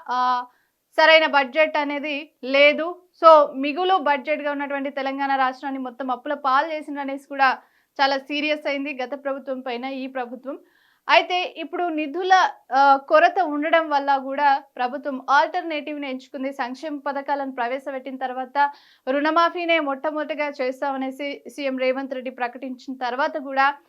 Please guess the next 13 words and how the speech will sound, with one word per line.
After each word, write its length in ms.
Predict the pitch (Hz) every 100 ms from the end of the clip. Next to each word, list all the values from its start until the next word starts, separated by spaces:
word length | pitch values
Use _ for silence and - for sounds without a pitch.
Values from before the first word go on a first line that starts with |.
| _ _ 262
రుణమాఫీ 500 | 294 330 339 339 339
అనేది 320 | 294 294 277
కాలేదు. 600 | 247 247 285 277 294 392 _ _ _
So, 220 | 339 339 -
ఇది 220 | 311 330
ఆగస్టు 480 | 302 285 320 359 370 311
పదిహేను 420 | 285 311 349 339
వరకు 300 | 330 302 294
రుణమాఫీని 680 | 339 294 285 294 285 302 294
తెలంగాణ 480 | 285 277 269 277 277
రాష్ట్రంలో 420 | 277 269 302 302
ఎట్టి 180 | 294 269
పరిస్థితిలో 720 | 269 262 262 247 285 269